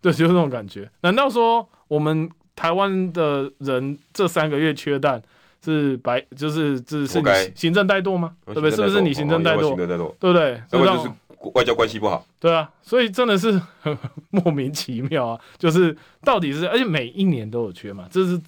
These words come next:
Speaker 1: 前几年。
Speaker 2: 连续两三年了。
Speaker 1: 对啊，
Speaker 2: 因为禽流感不是一年的事啊。
Speaker 1: 这件事情，这件事根本不是突发性的事情。
Speaker 2: 对。
Speaker 1: 这件事情是一个行之有年的事情，对不对？是做点研究都知道。其实我
Speaker 2: 所以你现在讨厌的，心里面不爽的是那种，
Speaker 1: 我，我就
Speaker 2: 啊，就讲实话嘛。
Speaker 1: 对啊，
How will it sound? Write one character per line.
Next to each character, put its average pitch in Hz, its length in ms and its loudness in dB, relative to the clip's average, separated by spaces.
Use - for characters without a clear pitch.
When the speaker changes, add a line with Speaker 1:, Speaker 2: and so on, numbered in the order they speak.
Speaker 1:
前 185 160 -2
几 160 60 0
年。 - 80 2
Speaker 2:
连 139 100 -2
续 147 60 -2
两 175 140 2
三 107 200 0
年 76 160 -4
了。 69 120 -10
Speaker 1:
对 285 220 4
啊， 285 180 4
Speaker 2:
因 277 40 2
为 277 60 -4
禽 - 160 2
流 - 80 4
感 - 120 4
不 330 80 2
是 - 100 0
一 - 80 -2
年 82 140 -2
的 - 80 -6
事 - 160 -6
啊。 320 40 0
Speaker 1:
这 - 20 4
件 311 60 2
事 302 60 0
情， - 0 -
这 - 0 -
件 - 0 -
事 285 80 0
根 269 160 2
本 196 100 2
不 175 100 2
是 196 260 2
突 156 200 -4
发 170 240 2
性 175 220 -4
的 123 100 -6
事 113 200 -12
情。 - 240 -18
Speaker 2:
对。 69 160 -8
Speaker 1:
这 135 160 -4
件 294 80 2
事 269 200 -2
情 180 140 2
是 226 140 -2
一 214 40 -2
个 185 180 2
行 196 300 2
之 262 220 0
有 175 180 4
年 131 160 -4
的 156 40 -2
事 165 200 -2
情， 110 300 -12
对 180 120 0
不 180 80 4
对？ 139 200 0
是 - 160 -14
做 339 180 2
点 165 160 0
研 139 180 -2
究 190 140 2
都 165 120 4
知 147 120 -8
道。 143 140 -2
其 214 140 -6
实 240 100 0
我 139 320 -2
Speaker 2:
所 214 140 2
以 - 20 4
你 110 80 4
现 151 160 0
在 147 120 4
讨 73 320 -2
厌 120 240 0
的， 76 100 -8
心 139 160 -10
里 117 60 -8
面 104 80 -8
不 - 100 -18
爽 - 400 -8
的 71 100 -10
是 90 140 -10
那 101 120 -2
种， 69 180 -10
Speaker 1:
我， 151 280 -2
我 143 60 -4
就 165 80 2
Speaker 2:
啊， 202 40 2
就 202 60 0
讲 151 160 0
实 90 260 -4
话 - 220 4
嘛。 - 60 -4
Speaker 1:
对 254 200 4
啊， 254 120 -6